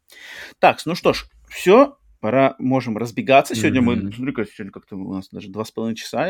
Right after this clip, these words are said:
Speaker 1: э, уже последние несколько выпусков всё были три, три, три, три с лишним. Два с
Speaker 2: Ну,
Speaker 1: половиной,
Speaker 2: надо немножко,
Speaker 1: кажется,
Speaker 2: да, и силы набраться.
Speaker 1: кажется, немного. Так, с-, э, ну что ж, всем, значит, спасибо, что нас слушали. Э, по традиции, если слушали нас первый раз, то подпишитесь, если вам понравилось, поставьте лайк, оставьте комментарий, оставьте,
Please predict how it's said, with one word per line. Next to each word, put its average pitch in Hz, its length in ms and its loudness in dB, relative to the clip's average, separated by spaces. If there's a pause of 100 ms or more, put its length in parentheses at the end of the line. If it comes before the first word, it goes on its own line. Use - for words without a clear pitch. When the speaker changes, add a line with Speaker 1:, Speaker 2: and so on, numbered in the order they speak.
Speaker 1:
э, 107 100 -6 (560)
уже 110 200 -14
последние 113 360 -4
несколько - 300 -8
выпусков - 260 -16
всё 110 120 -8
были 107 160 -8
три, 143 260 -6
три, 127 220 -4
три, 135 240 -6
три 131 180 -6
с 127 100 -8
лишним. 180 360 -4 (500)
Два 120 120 2
с 101 60 -4
Speaker 2:
Ну, - 20 -6
Speaker 1:
половиной, 104 320 2
Speaker 2:
надо - 0 -
немножко, 104 380 -2
Speaker 1:
кажется, 104 120 -4
Speaker 2:
да, 104 160 2
и 95 160 -2
силы 160 380 2
набраться. 151 520 0
Speaker 1:
кажется, 107 500 -4
немного. 107 640 -2 (800)
Так, 170 260 6
с-, - 140 -12
э, 143 360 2
ну 170 100 0
что - 200 4
ж, - 120 -8
всем, 214 320 2
значит, 160 260 -6
спасибо, 160 500 2
что 135 340 4
нас 139 340 2
слушали. 208 760 2
Э, 139 260 4
по 131 120 -4
традиции, 143 440 -2
если 135 180 -2
слушали 139 340 -6
нас 127 140 -4
первый 135 280 2
раз, 131 160 0
то 123 120 -4
подпишитесь, 127 580 -6
если 190 160 -6
вам 156 80 -2
понравилось, 156 380 2
поставьте 123 420 -6
лайк, 165 300 2
оставьте 123 440 -4
комментарий, 123 800 -2
оставьте, 104 640 -10